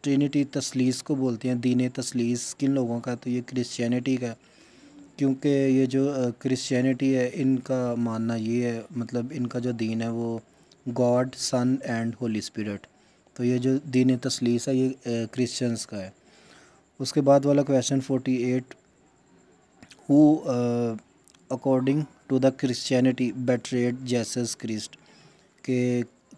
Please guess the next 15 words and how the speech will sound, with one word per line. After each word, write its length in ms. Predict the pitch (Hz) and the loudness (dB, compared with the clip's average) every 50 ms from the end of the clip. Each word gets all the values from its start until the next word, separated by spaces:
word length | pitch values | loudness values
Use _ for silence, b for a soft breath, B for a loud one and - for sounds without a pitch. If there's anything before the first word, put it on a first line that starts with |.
| - | -4
क्रिश्चियंस 520 | - 143 131 - - - 151 147 151 135 - | -2 -2 0 0 0 2 2 2 2 0 0
के 100 | - 143 | 0 0
मुताबिक, 480 | 139 131 - 127 120 117 127 127 123 | 0 2 2 0 0 2 0 0 -2
अ, 540 | - - - - 127 123 120 120 117 117 123 | -4 -8 -10 -4 -2 -2 0 0 0 0 -2
हज़रत 240 | 120 117 120 117 123 | -2 -2 -2 -2 -2
ईसा 220 | 123 117 - 131 | -4 -2 0 0
अलैहिस्सलाम 420 | 127 127 120 - - 123 117 113 110 | 0 0 -2 -2 -2 -2 -2 -2 -4
को 180 | - 123 120 | -4 -4 -4
धोखा 340 | 117 123 120 110 - 113 113 | -2 -2 -2 -2 -4 -6 -6
किसने 300 | 110 123 - - 131 127 | -6 -6 -4 -2 -2 0
दिया 220 | 127 120 117 110 | 0 0 0 -2
था? 200 | 101 - 117 117 | -4 -6 -8 -8
तो 140 | 110 - 117 | -6 -6 -4
ये 200 | 117 120 127 139 - b b b b b b b b b b b b - | -2 -2 -2 -4 -6 b b b b b b b b b b b b -6
जूदा, 520 | 123 120 131 131 127 127 139 139 143 135 | 0 2 4 4 6 6 6 6 4 2